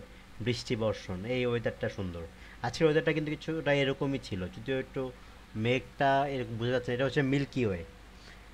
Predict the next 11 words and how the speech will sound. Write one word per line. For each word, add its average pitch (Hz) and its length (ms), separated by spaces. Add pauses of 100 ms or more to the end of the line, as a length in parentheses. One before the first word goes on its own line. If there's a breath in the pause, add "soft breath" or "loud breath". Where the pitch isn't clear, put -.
(160)
তো - 40 (100)
এই 139 160
Milky 151 260
ওয়েটা 160 180
কিন্তু 151 200
খুবই 131 180 (100)
সুন্দর 127 320
এবং 120 180
এটা 127 140 (100)
হচ্ছে 120 200 (120)
আপনার 110 320